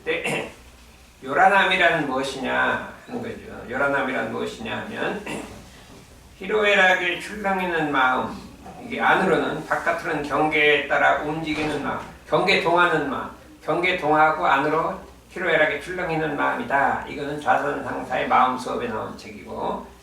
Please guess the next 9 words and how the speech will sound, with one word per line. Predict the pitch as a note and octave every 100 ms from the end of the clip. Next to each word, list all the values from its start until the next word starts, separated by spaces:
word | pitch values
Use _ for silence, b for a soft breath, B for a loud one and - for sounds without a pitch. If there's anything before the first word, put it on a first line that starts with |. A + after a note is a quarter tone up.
| B B B B -
그다음에 | D3 C#3+ C#3+
안정과 | E3+ F3 F3+ G3 F#3+ F3+
질서를 | F3 F3 F3+ E3+ D#3+ D3
잃고 | D3+ D#3 D3+ D3+ D#3+
어수선하고 | D3 C#3+ D3+ D3+ D3 C3+ C3 D3+ F3 -
고요하지 | - C#3+ D3+ D3+ C#3+
못하고 | C#3 C#3 C#3 C#3 C#3
평탄하지 | D3 - D3+ D#3 C#3+ C#3
못한 | C#3 C#3 C#3 C3+ -